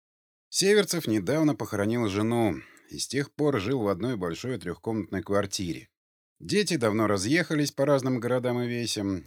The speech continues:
лишь изредка они присылали о себе весточку. Домработницу он был вынужден уволить сразу после начала массовой демократизации России. Так что кофе Северцеву пришлось готовить самому. Он тихо ненавидел этот ежедневный процесс, но обойтись без него не мог.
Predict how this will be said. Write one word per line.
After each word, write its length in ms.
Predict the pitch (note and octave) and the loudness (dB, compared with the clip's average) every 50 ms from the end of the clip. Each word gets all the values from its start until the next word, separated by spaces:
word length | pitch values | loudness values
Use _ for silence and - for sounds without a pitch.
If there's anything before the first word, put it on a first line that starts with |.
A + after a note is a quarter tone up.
| - G2+ | -10 -8
лишь 300 | C#3 G3 G3+ E3+ - F#3 | -6 -4 -4 -4 -2 -2
изредка 400 | F#3 D#3 D3 C3 - - - A2 | -2 -2 -2 -2 -4 -2 -2 0
они 180 | G#2+ A2+ A#2 | 0 0 -2
присылали 520 | - A2 G2 F#2+ G2+ G2+ A2+ B2 B2 A#2 G#2+ | -2 -4 -6 -6 -4 -2 -2 -2 0 0 0
о 120 | G2+ F#2+ | 0 0
себе 300 | F#2+ - G#2 F#2+ A2 G#2+ | -2 -6 -4 -2 -2 0
весточку. 640 | G#2 A2 G#2 F#2+ - - - - - _ - - - _ _ _ _ _ _ _ _ _ _ _ _ _ _ | 2 2 2 2 0 -2 -10 -12 -12 _ -20 -20 -20 _ _ _ _ _ _ _ _ _ _ _ _ _ _
Домработницу 840 | D2 E2 F#2 G2+ G#2 G#2+ A#2 E3 G3+ G3+ F3 F#3+ F3+ D#3+ - - E3 | -6 -2 0 2 4 4 4 4 2 2 2 0 0 0 0 0 2
он 200 | D#3+ D3 C3+ A#2 | 2 2 2 2
был 160 | C3+ D3 D3 | 0 -2 0
вынужден 440 | C#3+ D#3+ D#3+ D3+ C3+ B2 C3 C3 B2+ | 2 2 2 2 2 0 0 0 0
уволить 420 | C3 B2 B2+ D#3+ E3+ D#3 C#3+ A2+ | 0 0 -2 -2 0 0 -2 -2
сразу 300 | - B2 C3 C3+ A#2+ G#2+ | -2 -2 -2 -2 -4 -4
после 240 | G2 G2+ G2 - F#2+ | -6 -8 -8 -8 -4
начала 400 | F#2+ G2 G2 - - A#2+ A#2 G#2 | -4 -4 -4 -2 -2 -2 0 0
массовой 500 | F#2+ G2 G#2 A2+ G#2+ - - G2 F#2+ F#2+ | 0 0 0 0 0 0 -2 -4 -4 -4
демократизации 840 | F2+ F#2 F#2 F#2 E2+ - G2 - F#2+ F#2 F#2 G2+ F#2 F2+ - F#2 F#2 | -4 -4 -4 -4 -4 -6 -8 -8 -6 -4 -2 -2 -2 -2 -4 -6 -4
России. 560 | F2+ F#2+ G2 F#2+ - - G#2 F#2 D#2 C2 - _ _ _ _ _ _ _ _ _ _ _ _ _ _ _ | -4 -2 -2 -2 -4 -4 -4 -6 -6 -8 -10 _ _ _ _ _ _ _ _ _ _ _ _ _ _ _
Так 200 | - F#3+ G3+ - | 2 2 2 2
что 200 | - - C#3 G#2+ | 2 0 0 -2
кофе 360 | - - F3+ A3 G#3+ - G3 | 0 2 2 4 4 4 0
Северцеву 580 | F3 - F#3+ F#3+ F#3 F#3 E3 - - E3 E3 D3 | -2 0 -2 -2 -2 -2 -4 -4 -2 -2 -2 -2
пришлось 460 | - G2 F#2+ - - A2 C3+ D#3 D3+ | -2 -4 -4 -4 -2 -4 -2 -2 -2
готовить 480 | B2 B2 A#2+ - G2+ F2+ F#2+ G2+ G#2 G2+ | -2 -4 -4 -4 -4 -2 -2 -2 -2 -4
самому. 560 | - G2+ F#2+ G2+ G#2 G2 F2+ D#2 C#2 C2 B1+ _ _ _ _ _ _ _ _ _ _ - A2+ | -4 -2 -2 -2 -2 -2 -4 -6 -8 -10 -14 _ _ _ _ _ _ _ _ _ _ -2 2
Он 200 | F#3 A3+ A3 G#3 | 4 4 4 4
тихо 240 | - G#3 F3+ G3 F#3 | 2 0 2 2 2
ненавидел 580 | F#3 F3+ F3+ F3 F3 F#3 F#3+ E3 C#3 A2+ G#2+ | 4 4 6 4 4 4 2 0 2 2 2
этот 220 | G#2+ F#2 G2 - G#2 | 2 0 -2 -6 -2
ежедневный 580 | F#2+ F#2+ G2+ A2 G2 A2 B2 A#2+ G#2+ A2 G#2 | -2 0 0 -2 -2 -2 0 0 2 2 0
процесс, 640 | G2+ - G2 G2 F#2+ - - E3 F3 F3 D#3+ - - | 0 0 0 0 0 0 -2 0 0 0 0 0 0
но 220 | B2+ D#3 G#3 G3+ | 0 0 2 2
обойтись 500 | F#3 D#3 C3+ C#3 C3 B2+ - D#3 E3 D#3 | 0 0 0 0 0 -2 -2 -4 -4 -4
без 220 | B2+ A2+ C3 A#2+ A2+ | -2 -4 -4 -4 -2
него 240 | A#2+ A#2+ B2 B2+ B2+ | 0 0 0 0 0
не 140 | B2 B2 | 0 0
мог. 480 | B2 B2+ B2+ B2 A#2 G2+ - - - - | 2 2 2 2 2 0 -2 -8 -16 -16